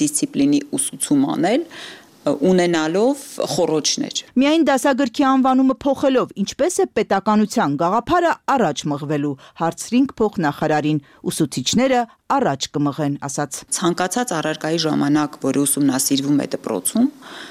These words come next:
Speaker 1: պետության գաղափարը, երկրիդ համար պիտանի մարդ լինելու գաղափարը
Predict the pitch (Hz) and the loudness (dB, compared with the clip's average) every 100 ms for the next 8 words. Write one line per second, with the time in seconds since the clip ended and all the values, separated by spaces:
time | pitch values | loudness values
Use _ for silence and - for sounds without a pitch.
0 | - - - - - - - 185 185 190 | -20 -20 -20 -20 -20 -18 -4 -2 0 -2
1 | 240 277 196 156 156 - 135 131 127 - | 2 2 2 0 -4 -4 -6 -4 -6 -8
2 | - - - 143 170 165 247 247 185 165 | -12 -18 -6 -2 -2 0 -2 0 0 0
3 | 156 156 170 - 165 170 185 156 151 - | 0 -2 -4 0 0 0 0 0 0 -2
4 | 131 135 135 135 131 127 - 131 127 127 | 0 4 4 2 0 -2 -2 -4 -2 -4
5 | - 127 120 - | -6 -6 -4 -2